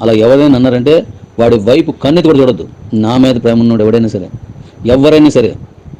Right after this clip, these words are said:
డాడీ మీద అభిమానం ఉన్నోడు, ప్రేమ ఉన్న వాళ్ళు ఎవరైనా సరే, అలాంటి మాటలు చెప్పిన వారిని పట్టించుకోకండి, వదిలేయ్. పగటి కళ్ళకి అంటున్నారు, వదిలేయండి.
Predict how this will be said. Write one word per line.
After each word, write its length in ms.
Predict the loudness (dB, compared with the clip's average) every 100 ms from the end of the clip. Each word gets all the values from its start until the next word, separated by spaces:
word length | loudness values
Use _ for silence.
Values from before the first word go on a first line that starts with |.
| -20 -18 -18 -14 -4
డాడీ 220 | 0 2
మీద 200 | 2 0 -4 -8 -16 -4
అభిమానం 320 | 2 2 2
ఉన్నోడు, 240 | 2 0 0
ప్రేమ 260 | 0 0
ఉన్న 100 | 0
వాళ్ళు 180 | 0 0
ఎవరైనా 240 | 0 0
సరే, 260 | -2 -4 -4 -8 -16 -20 -8 -4
అలాంటి 240 | -2 0
మాటలు 260 | 0 -2 -2
చెప్పిన 240 | -2 -2
వారిని 240 | 0 -2
పట్టించుకోకండి, 640 | -2 -2 -2 -2 -2 -4 -8 -6 -2
వదిలేయ్. 400 | 2 2 0 -4 -20 -20 -20 -20 -20 -20 -20 -18 -20 -20 -20 -20 -20 -20 -20 -20 -6
పగటి 220 | -2 -2
కళ్ళకి 220 | 0 -2 -2
అంటున్నారు, 280 | -2 -4
వదిలేయండి. 460 | -4 -2 0 0